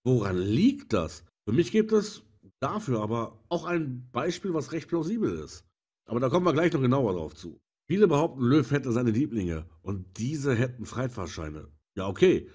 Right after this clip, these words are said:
Im Grunde macht das ja jeder Trainer gleich. Er vertraut seinen Spielern, stärkt sie und schenkt ihnen auch gewissermaßen nach schlechten Spielen das Vertrauen.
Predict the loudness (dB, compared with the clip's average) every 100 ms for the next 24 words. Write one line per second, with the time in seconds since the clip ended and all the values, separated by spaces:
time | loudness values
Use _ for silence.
0 | -20 _ -8 -2 0 0 0 -2 -2 -2
1 | 0 2 0 0 0 0 -2 -6 -12 -18
2 | -20 -12 -10 -4 -4 -2 -4 -6 -8 -2
3 | 0 2 0 -2 -4 -4 -4 0 2 2
4 | -2 -8 -8 -4 -2 -2 -2 -2 -2 -4
5 | -4 -4 -6 -14 _ -2 -2 -2 -6 -6
6 | -8 -10 -10 -10 -4 -4 -4 -8 -16 -10
7 | -8 -8 -10 -14 -12 -12 -14